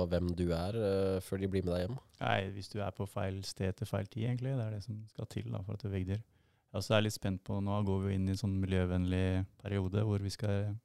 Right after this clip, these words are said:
Speaker 2: bruke ting om igjen.
Speaker 1: Mm.
Speaker 2: Så jeg tipper at, eh, resirkulering av møbler og sånn kan bli en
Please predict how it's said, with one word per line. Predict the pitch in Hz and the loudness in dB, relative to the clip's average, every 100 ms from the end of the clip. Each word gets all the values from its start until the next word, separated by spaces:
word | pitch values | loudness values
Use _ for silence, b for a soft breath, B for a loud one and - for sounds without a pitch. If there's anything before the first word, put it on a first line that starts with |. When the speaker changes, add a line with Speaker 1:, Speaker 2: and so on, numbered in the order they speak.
| _ - - | _ -8 0
Speaker 2:
bruke | 95 - - | 0 0 -4
ting | 101 98 | -2 -2
om | 107 95 | 0 0
igjen. | 120 147 - - | 0 -4 -12 -8
Speaker 1:
Mm. | 131 104 | -4 -4
Speaker 2:
Så | 104 _ - | -6 _ -14
jeg | - | -12
tipper | - 101 | -6 -4
at, | - 104 | -2 0
eh, | 101 | 2
resirkulering | 95 92 104 - 98 98 107 | 2 0 -2 -2 -2 0 0
av | |
møbler | 101 87 90 95 | 0 -2 -2 0
og | 98 | 0
sånn | 110 135 123 | 0 0 0
kan | - 113 101 | -2 -2 0
bli | 101 | 0
en | 98 95 | 0 -2